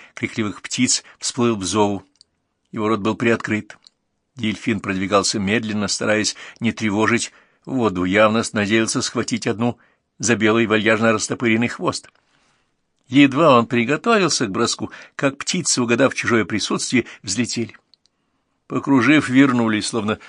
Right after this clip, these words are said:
были привычны к подобному хамству дельфинов.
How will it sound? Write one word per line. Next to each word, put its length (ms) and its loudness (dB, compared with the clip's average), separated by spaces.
были 220 -2
привычны 580 -2
к 80 -16
подобному 560 -2
хамству 520 -2
дельфинов. 540 -10